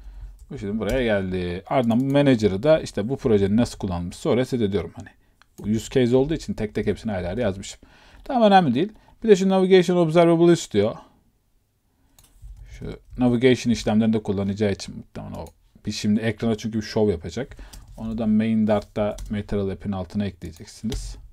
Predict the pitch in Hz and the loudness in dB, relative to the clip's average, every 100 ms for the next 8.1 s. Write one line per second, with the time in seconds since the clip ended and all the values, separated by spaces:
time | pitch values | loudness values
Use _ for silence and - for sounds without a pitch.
0 | _ _ _ - - - _ _ 120 180 | _ _ _ -20 -20 -20 _ _ -4 -2
1 | 123 123 110 104 - - 190 - - - | 0 2 2 2 -2 -6 -8 -8 -20 -20
2 | - - - - - - - - - - | -20 -20 -20 -20 -20 -20 -20 -20 -14 2
3 | 160 220 156 - - - - - - 143 | 4 4 2 -6 -20 -20 -20 -12 -6 -2
4 | 110 - _ - 160 208 160 185 196 - | -4 -6 _ -2 6 8 6 4 2 2
5 | 110 113 202 - 139 147 135 117 110 113 | 0 0 0 4 4 4 0 0 0 -2
6 | 117 95 85 - 87 87 85 95 85 90 | -2 -4 -12 -12 -10 -10 -12 -14 -12 -8
7 | 135 175 - - - 95 87 - - 104 | -8 -10 -14 -14 -10 -10 -10 -12 -12 -10
8 | 156 | -12